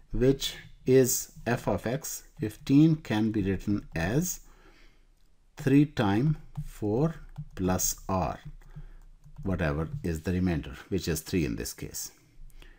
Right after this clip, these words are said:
Just the same way, here f of x is equal to x minus a time g of x plus r. Now, in statements like this, where if and only if is involved,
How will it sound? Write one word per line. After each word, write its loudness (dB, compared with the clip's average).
Just 6
the 2
same 8
way, 0
here 6
f 2
of 4
x 0
is 4
equal 2
to -4
x 0
minus 2
a 2
time 0
g 2
of 0
x -6
plus 2
r. 0
Now, 6
in 10
statements 6
like 8
this, 2
where 4
if 6
and 4
only 10
if 2
is 2
involved, 4